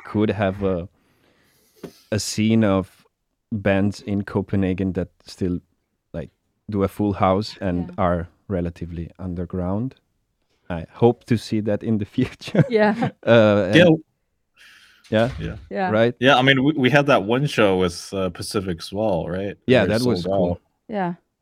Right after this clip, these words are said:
Speaker 3: And it was like, no, like, I don't know. I think it was, like, mostly people from Aarhus that ended up, who, <laughs> like,
Speaker 2: <laughs>
Speaker 3: who moved to Copenhagen, who ended up showing up or something like that. I don't
Speaker 2: Yeah.
Speaker 3: know. But
Speaker 2: So is
Speaker 3: yeah.
Speaker 2: so is that, like,
Speaker 3: Anyways.
Speaker 2: the dream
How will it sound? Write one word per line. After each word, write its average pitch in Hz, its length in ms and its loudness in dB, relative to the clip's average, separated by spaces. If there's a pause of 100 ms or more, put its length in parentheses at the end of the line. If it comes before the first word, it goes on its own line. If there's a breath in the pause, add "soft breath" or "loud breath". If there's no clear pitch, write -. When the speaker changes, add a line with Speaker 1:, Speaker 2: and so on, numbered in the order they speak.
(180)
Speaker 3:
And 104 80 0
it 92 100 2
was 87 140 -4
like, 90 240 0
no, 98 260 -4
like, 87 240 -4 (560)
I 92 80 -8
don't 107 160 -8
know. 90 240 -6 (200)
I 101 100 -8
think 113 240 -6
it - 40 4
was, 95 180 0
like, 92 200 0
mostly 95 300 -4
people 98 360 -4
from 98 360 -4
Aarhus 85 500 -4
that 82 200 -10
ended 87 260 -4
up, 90 140 -6 (140)
who, 92 180 -4
<laughs> 120 140 0
like, 180 140 8
Speaker 2:
<laughs> 220 680 2
Speaker 3:
who 120 80 4
moved 120 300 6
to 113 80 -2
Copenhagen, 92 880 2
who 101 200 -2
ended 104 240 4
up 98 100 0
showing 95 340 -4
up 104 240 -4
or 90 60 -4
something 113 320 -2
like 85 180 0
that. 80 280 -6 (200)
I - 60 -18
don't - 120 -6
Speaker 2:
Yeah. 196 200 -2
Speaker 3:
know. 190 60 -10 (1300 loud breath)
But - 60 -2
Speaker 2:
So 240 100 4
is - 60 -12 (100)
Speaker 3:
yeah. 104 480 4 (920)
Speaker 2:
so 240 140 0
is 233 140 2
that, 262 160 4
like, 196 80 0 (180)
Speaker 3:
Anyways. - 60 -14
Speaker 2:
the 247 80 2
dream 233 520 2